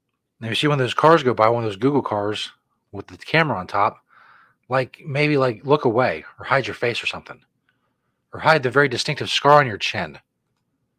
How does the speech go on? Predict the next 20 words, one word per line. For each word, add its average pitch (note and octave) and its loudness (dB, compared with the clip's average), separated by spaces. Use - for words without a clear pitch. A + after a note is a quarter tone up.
Don't C3 -6
be C#3 -4
posting D3+ 2
shit - 2
on A2+ -6
fucking B2 -2
Facebook - -2
if - -8
you're B2 2
a - 2
wanted D3 0
mafioso. C3 2
'Cause G#2 -8
you C3+ -2
know C#3+ 4
what? E3 6
People C#3+ -4
see F#3 2
that C3+ 4
shit. - -4